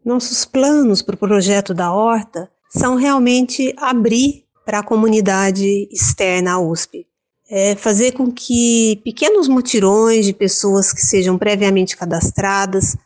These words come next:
possam trabalhar na horta e possam levar um pouco da produção. Mas, principalmente, o nosso objetivo maior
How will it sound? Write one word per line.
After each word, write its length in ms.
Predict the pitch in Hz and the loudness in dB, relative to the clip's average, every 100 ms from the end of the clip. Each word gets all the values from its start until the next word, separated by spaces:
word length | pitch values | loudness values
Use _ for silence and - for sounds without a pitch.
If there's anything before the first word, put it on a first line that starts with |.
| _ _ - | _ _ -4
possam 300 | 226 226 220 | -2 0 0
trabalhar 920 | 208 196 185 170 185 196 208 214 214 | 0 -2 0 0 0 0 0 0 -2
na 240 | 196 170 | -2 0
horta 720 | 175 185 202 202 202 202 196 - | 0 2 2 0 -4 -4 -4 -6
e 80 | 208 | -14
possam 420 | - 202 202 214 | -4 -4 -2 0
levar 300 | 208 202 208 | 2 2 0
um 120 | 202 | -2
pouco 520 | 202 190 190 - 202 - _ _ _ - | -2 -4 -4 -6 -12 -12 _ _ _ -8
da 140 | 190 | -8
produção. 680 | 190 202 190 208 - 165 165 - _ _ _ _ - | -2 -2 -2 -2 -2 -4 -6 -12 _ _ _ _ -4
Mas, 260 | 220 214 | 0 0
principalmente, 1120 | - - 494 415 - - 247 214 185 170 165 | -2 -2 0 0 -2 -2 0 2 2 0 -2
o 20 | 190 | 0
nosso 240 | 208 208 | 0 0
objetivo 580 | 208 208 208 - 214 214 | -2 -2 -2 -4 -2 0
maior 720 | 220 294 294 202 185 196 220 | 2 2 2 2 2 0 -4